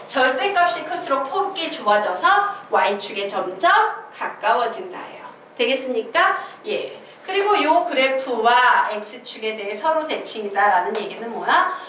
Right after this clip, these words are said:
Y는 에이엑스의 제곱이라는 그래프가 만약 이렇게 생겼으면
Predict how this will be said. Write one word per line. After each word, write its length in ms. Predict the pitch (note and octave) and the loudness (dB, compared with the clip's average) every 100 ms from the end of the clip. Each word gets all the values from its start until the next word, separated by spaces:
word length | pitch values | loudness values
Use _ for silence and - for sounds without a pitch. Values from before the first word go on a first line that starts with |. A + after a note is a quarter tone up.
| - A#3 | -8 2
Y는 720 | B3 C#4+ C#4+ C4 C#4 C4 G#3+ | 4 4 2 0 0 0 0
에이엑스의 840 | A3 B3 A#3 G3 - - A3+ A#3 | 0 0 0 -2 -6 0 0 2
제곱이라는 840 | - G#3+ G3 C#4+ D4 B3+ A#3 A#3 A#3 | 0 -2 -2 -4 0 2 2 2 -4
그래프가 800 | G3+ G3 G3 A3 G#3+ A3 - - | -6 -6 -8 0 2 4 4 2
만약 460 | F#3+ G#3+ A3 A3 | 0 0 -2 -4
이렇게 500 | D4 F4 - - F#4+ | -2 -2 -2 -6 -2
생겼으면 960 | F4+ F4 B3 A#3 - G#3+ G3+ G#3+ G3+ - | -2 -2 0 0 0 -4 0 2 2 -2